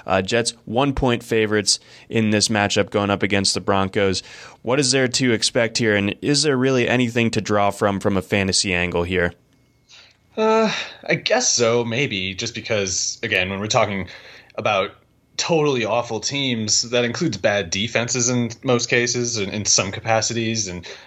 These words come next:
Speaker 2: uh, these teams aren't really known for the bad defense. And they, it's just that, uh, th-, they're both pretty beat up, especially, um, sorry, the, the Denver defense is really beat up. It's like, yeah, if you, if you have Von Miller and Jarrell Casey, Bradley Chubb,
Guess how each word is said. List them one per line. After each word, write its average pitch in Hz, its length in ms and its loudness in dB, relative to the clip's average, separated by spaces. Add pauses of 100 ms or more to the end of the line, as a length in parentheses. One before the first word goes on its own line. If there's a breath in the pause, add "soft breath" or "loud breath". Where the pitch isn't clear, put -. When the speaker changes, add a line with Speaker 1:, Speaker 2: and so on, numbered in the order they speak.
Speaker 2:
uh, 92 320 2
these 190 180 2
teams 190 200 2
aren't 123 200 0
really 107 200 -4
known 92 260 -4
for 92 80 -10
the 87 80 -8
bad 87 340 -2
defense. 87 600 -2
And 85 200 -2 (140)
they, 85 240 -4
it's - 220 -2
just 107 160 -2
that, 90 340 2
uh, 78 240 -2 (320 loud breath)
th-, - 100 -16 (380)
they're 120 160 -6
both 196 320 0
pretty 143 240 2
beat 110 240 -2
up, 107 240 2
especially, 92 640 -2
um, 82 520 -4 (140)
sorry, 92 240 4
the, 90 200 -2
the 92 100 -6
Denver 98 320 -2
defense 92 400 -4
is 98 100 -4
really 95 140 0
beat 95 200 -2
up. 92 200 2
It's - 120 -4
like, 98 240 0 (840 loud breath)
yeah, 147 320 4
if 123 180 0
you, 143 220 -2
if 131 160 -8
you 151 80 2
have 147 100 -2
Von 120 340 0
Miller 120 280 0
and 113 120 -2
Jarrell 110 320 2
Casey, 110 720 -2
Bradley 104 480 -2
Chubb, 104 640 2